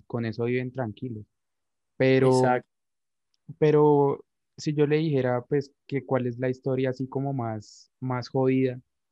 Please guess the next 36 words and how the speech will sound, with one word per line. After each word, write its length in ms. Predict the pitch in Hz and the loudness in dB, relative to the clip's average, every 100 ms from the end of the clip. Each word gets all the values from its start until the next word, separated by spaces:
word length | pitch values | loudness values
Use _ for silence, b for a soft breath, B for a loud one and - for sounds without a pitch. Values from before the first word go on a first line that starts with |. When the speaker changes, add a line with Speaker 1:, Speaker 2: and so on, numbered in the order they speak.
| _ _ _ _ _ _ _ _ _ _ _ | _ _ _ _ _ _ _ _ _ _ _
Speaker 1:
que 180 | - 123 | -6 -4
alcanzó 1120 | 117 113 120 113 - 117 117 117 117 117 117 | -4 -6 -8 -8 -6 -4 -2 -2 -4 -4 -4
a 140 | 123 120 | -4 -2
ver 240 | 123 123 | -2 -2
o 80 | 123 | -2
a 60 | |
vivir? 360 | 127 123 117 110 _ _ _ _ _ _ - _ _ _ _ _ _ _ _ _ _ _ _ _ _ _ - | -2 -2 -4 -8 _ _ _ _ _ _ -20 _ _ _ _ _ _ _ _ _ _ _ _ _ _ _ -6
Speaker 2:
No, 320 | 151 139 139 | -2 2 2
yo, 280 | 139 131 127 | 4 2 2
yo 220 | 123 127 | 0 0
hablo 200 | 127 135 | 0 0
de 300 | 170 170 151 135 _ _ _ _ _ _ _ - | 2 0 -2 -6 _ _ _ _ _ _ _ -4
más 300 | 139 127 117 | -2 -2 -2
de 600 | 131 156 156 156 151 147 | -2 0 0 -4 -6 -10
muchas 480 | - 143 143 - 147 | -8 -4 -4 -4 -6
historias. 600 | 170 - 127 131 131 120 _ _ _ _ | -6 -6 -2 0 -2 -4 _ _ _ _
Puedo 160 | - 113 | -6 -6
comentarles 680 | - 135 147 - 117 110 113 | -6 -10 -10 -8 -6 -6 -8
de 100 | 139 | -10
una 80 | 117 | -10
historia 420 | - - 127 123 | -10 -6 -6 -6
que 160 | - | -8
a 40 | 147 | -8
mí 180 | 135 123 | -8 -8
me, 380 | 113 120 127 _ _ _ _ _ _ | -10 -10 -14 _ _ _ _ _ _
desde 180 | 127 127 | -6 -2
la 120 | 120 | -2
primera 240 | 123 120 110 | -2 -4 -4
vez 120 | - | -6
que 80 | 156 | -10
me 120 | 151 | -4
llevaron 240 | 147 127 | -4 -6
a 40 | 131 | -12
U 80 | |
P 140 | 131 135 | -6 -4
J, 420 | 117 - 131 | -4 -4 -6